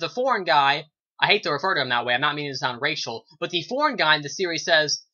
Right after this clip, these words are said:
he's, you know, he says, you know, she, at first, she doesn't wanna do the surgery. She does not wanna go through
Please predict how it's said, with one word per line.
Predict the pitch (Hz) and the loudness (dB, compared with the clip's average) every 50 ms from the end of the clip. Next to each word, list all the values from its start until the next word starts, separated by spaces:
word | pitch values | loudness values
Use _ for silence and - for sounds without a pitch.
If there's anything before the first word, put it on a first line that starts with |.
| _ _ | _ _
he's, | _ 190 175 - | _ -10 -8 -8
you | - 170 165 | -10 -8 -6
know, | 160 151 147 | -4 -2 -2
he | 151 180 | -4 -4
says, | - 202 170 160 139 156 | 0 0 0 0 0 -2
you | 160 | -2
know, | 160 151 147 - - _ _ _ _ _ _ _ _ | -2 -4 -4 -4 -8 _ _ _ _ _ _ _ _
she, | - - - | -10 -4 -2
at | - 156 - | -2 0 2
first, | 254 262 262 208 - - - - _ _ _ _ _ _ | 2 2 2 2 0 -2 -6 -10 _ _ _ _ _ _
she | - - - 170 | -6 -4 0 2
doesn't | 208 202 180 190 | 2 2 2 0
wanna | 190 185 170 | -2 -4 -2
do | 175 175 | -2 -4
the | 170 | -4
surgery. | - - 165 139 123 127 120 120 | -2 -2 -2 -2 -2 -4 -8 -6
She | - - | -4 -4
does | 165 160 151 139 | -2 -2 -4 -4
not | 151 156 170 196 202 - | 0 0 2 2 2 0
wanna | 196 185 185 | -2 -4 -4
go | 165 180 180 175 170 | -2 0 0 -2 -2
through | - 170 170 165 165 170 170 165 | -4 -4 -4 -4 -4 -4 -6 -8